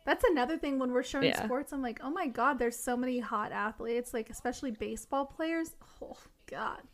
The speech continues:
Speaker 1: So many hot baseball
Speaker 2: Oh,
Speaker 1: players.
Speaker 2: yeah.
Speaker 1: I'm like, oof.
Speaker 2: Girl.
Speaker 1: So sexy.
Speaker 2: So many
Speaker 1: I'm,
Speaker 2: <laughs> hot
Speaker 1: I'm a fan. I'm a
Speaker 2: athletes.
Speaker 1: sports fan now.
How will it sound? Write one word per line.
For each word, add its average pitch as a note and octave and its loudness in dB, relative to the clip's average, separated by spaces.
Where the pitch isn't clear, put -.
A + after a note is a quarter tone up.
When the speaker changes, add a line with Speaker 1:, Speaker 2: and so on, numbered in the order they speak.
Speaker 1:
So - 2
many A3+ 2
hot A3 -4
baseball A3 6
Speaker 2:
Oh, G#4+ 12
Speaker 1:
players. G4 12
Speaker 2:
yeah. B3+ 12
Speaker 1:
I'm D#3 8
like, A#3 0
oof. A#4 4
Speaker 2:
Girl. F3+ 4
Speaker 1:
So - -2
sexy. C4 -2
Speaker 2:
So G3 12
many E3 4
Speaker 1:
I'm, F3+ 8
Speaker 2:
<laughs> - -
hot A#3 6
Speaker 1:
I'm C4 12
a C#4 4
fan. C#4 4
I'm B3 4
a - 2
Speaker 2:
athletes. B3+ 0
Speaker 1:
sports C#4+ 4
fan A3+ 2
now. A3 0